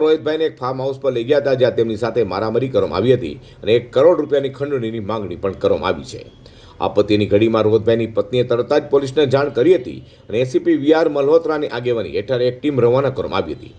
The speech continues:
જ્યારે અપહરણકારોને પોલીસના દાવપેચની ખબર પડી, ત્યારે તેઓ ફરાર થઈ જવા પામ્યા હતા. ત્યારબાદ પોલીસે તત્કાલ આ કાર્યવાહી કરી અપહરણ થયેલા રોહિતભાઈને સુરક્ષિત રીતે મુક્ત કરાવ્યા છે. અપહરણ દરમિયાન આરોપીએ રોહિતભાઈ પાસેથી રોકડા એક લાખ રૂપિયાની રકમ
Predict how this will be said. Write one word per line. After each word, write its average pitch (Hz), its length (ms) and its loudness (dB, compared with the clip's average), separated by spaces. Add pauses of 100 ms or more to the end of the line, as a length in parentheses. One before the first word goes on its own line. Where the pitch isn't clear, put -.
(320)
જ્યારે 117 180 4
અપહરણકારોને 156 880 2
પોલીસના 131 400 -2
દાવપેચની 120 500 -2
ખબર 104 300 -2
પડી, 101 260 0 (200)
ત્યારે 110 180 0
તેઓ 131 100 6 (120)
ફરાર 139 260 0
થઈ 98 160 -8
જવા 82 180 -6
પામ્યા 95 300 -8
હતા. - 160 -20 (380)
ત્યારબાદ 98 360 2
પોલીસે 107 300 0
તત્કાલ 127 480 0
આ 123 40 -6 (120)
કાર્યવાહી 127 400 0
કરી 117 200 -2 (360)
અપહરણ 143 520 2
થયેલા 160 300 4
રોહિતભાઈને 139 480 2
સુરક્ષિત 131 460 -4
રીતે 127 320 -2
મુક્ત 127 240 -10
કરાવ્યા 76 420 -2
છે. - 120 -20 (600)
અપહરણ 160 520 4
દરમિયાન 165 360 2 (120)
આરોપીએ 151 420 0
રોહિતભાઈ 143 480 2
પાસેથી 131 400 -2
રોકડા 127 320 -2 (140)
એક 110 100 -6 (100)
લાખ 131 220 -2
રૂપિયાની 120 360 -2
રકમ 127 200 -4